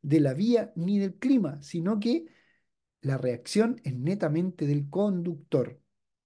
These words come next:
El conductor es el que reacciona y su estado de salud debe estar bueno.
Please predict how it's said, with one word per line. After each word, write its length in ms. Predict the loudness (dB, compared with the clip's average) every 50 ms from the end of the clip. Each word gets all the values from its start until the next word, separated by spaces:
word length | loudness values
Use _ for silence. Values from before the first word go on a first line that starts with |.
| _ _ _
El 200 | -4 -4 -4 -2
conductor 500 | 0 0 2 2 0 0 2 4 4 4
es 140 | 4 2 0
el 100 | -2 -2
que 140 | 0 0 2
reacciona 640 | 2 2 0 0 2 4 6 6 6 4 0 -4 -14 _ _ _
y 100 | -6 -4
su 100 | -2 0
estado 240 | 0 2 6 6 6
de 80 | 6 6
salud 280 | 4 4 4 6 8
debe 140 | 8 8 6
estar 460 | 6 4 4 4 4 4 2 -2 -12 _ _ _ _ _ _ _ _
bueno. 720 | -12 -12 -8 -2 2 2 4 4 2 0 -2 -8 -12 -18